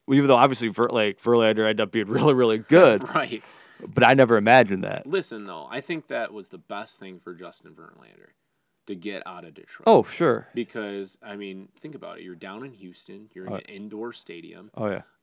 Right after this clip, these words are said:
Speaker 2: You know, and, uh, he, he basically improved it. In my opinion, he improved his game tremendously 'cause he
Speaker 1: Yeah.
Speaker 2: had a team around him.
Speaker 1: Well, he was really good already. He was doing really good when they actually traded him, 'cause they didn't trade him
Speaker 2: Uh-huh.
Speaker 1: at the trade deadline. They
Speaker 2: Right.
Speaker 1: waited till, like, the waiver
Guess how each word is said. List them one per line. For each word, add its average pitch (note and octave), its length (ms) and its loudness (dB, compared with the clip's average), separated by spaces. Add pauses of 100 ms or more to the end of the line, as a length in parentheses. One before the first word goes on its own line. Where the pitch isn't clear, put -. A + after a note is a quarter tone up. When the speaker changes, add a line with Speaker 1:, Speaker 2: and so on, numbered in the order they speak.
Speaker 2:
You G2 220 -16
know, E2+ 320 -20 (160)
and, F2 380 -20
uh, F2 260 -16 (400)
he, G#2+ 280 -18
he G2+ 460 -20 (180)
basically G#2+ 720 -14 (400)
improved G#2+ 480 -12
it. G#2+ 180 -12
In G#2 140 -16
my A2+ 160 -10
opinion, G2+ 460 -16
he G#2 160 -18
improved G#2+ 380 -12
his F#2 120 -14
game G2 240 -16
tremendously F#2+ 800 -20
'cause F#2 160 -20
he F#2+ 120 -16
Speaker 1:
Yeah. A#2 120 -4 (140)
Speaker 2:
had G#2 180 -16
a G2+ 60 -16
team G#2+ 320 -16
around G2 460 -16
him. - 120 -20 (300)
Speaker 1:
Well, D3 120 6
he F3+ 120 2
was G#3 180 0
really D3 220 6
good G#2+ 300 4 (760)
already. A2+ 380 4
He B2 80 2
was C3+ 160 4
doing D3+ 280 4
really B2 240 6
good A#2 220 4
when A2+ 140 -2
they G#2 100 2
actually G#2 240 -2
traded G2+ 280 0
him, F2+ 60 -6
'cause G#2 120 -6
they A2 100 4
didn't D#3 160 0
trade E3 180 6
him C#3+ 80 2
Speaker 2:
Uh-huh. C3 40 4
Speaker 1:
at C3 80 2
the B2 80 -2
trade A2 240 0
deadline. G#2 340 2
They G2 60 0
Speaker 2:
Right. G2+ 100 2
Speaker 1:
waited G#2+ 220 0
till, A2 100 -2
like, G2+ 140 0
the G2+ 80 -2
waiver G2+ 600 0